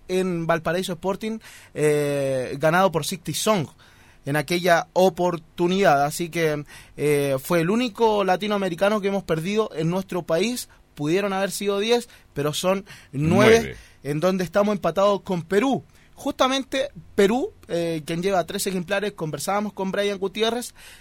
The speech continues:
Speaker 1: eh, ha ganado dos veces en Argentina. Sí, dos veces ha ganado en Argentina, este, con Braddock, r-, sí, Braddock,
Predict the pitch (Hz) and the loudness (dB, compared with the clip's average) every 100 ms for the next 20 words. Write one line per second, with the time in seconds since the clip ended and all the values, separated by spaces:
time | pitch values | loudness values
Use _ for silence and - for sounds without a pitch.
0 | - - 165 170 160 156 - 196 208 226 | -14 -6 -2 0 2 2 2 2 4 4
1 | 190 247 294 - 277 269 269 262 294 131 | 4 2 2 0 -2 -2 -4 -2 -2 -4
2 | - _ _ _ - - - - 240 254 | -8 _ _ _ -20 -20 -18 -8 -6 -6
3 | - 156 139 254 226 262 262 247 202 202 | -8 -4 2 2 2 0 -2 0 0 2
4 | 208 226 226 196 196 190 190 196 240 247 | 4 2 2 0 0 -2 -2 -4 -2 -2
5 | 214 - 196 - 202 196 185 180 170 165 | -2 -4 -8 -4 -2 0 0 -2 -2 0
6 | 160 151 143 139 - - - - _ - | 0 -2 -4 -10 -12 -20 -20 -20 _ 0
7 | 190 254 262 - 147 175 185 226 262 - | 2 2 0 -8 2 6 8 6 4 -4
8 | _ _ _ _ _ _ _ - 156 165 | _ _ _ _ _ _ _ -20 -14 -12
9 | 165 185 - 220 208 165 165 208 - | -10 -6 -4 -4 0 2 2 -2 -6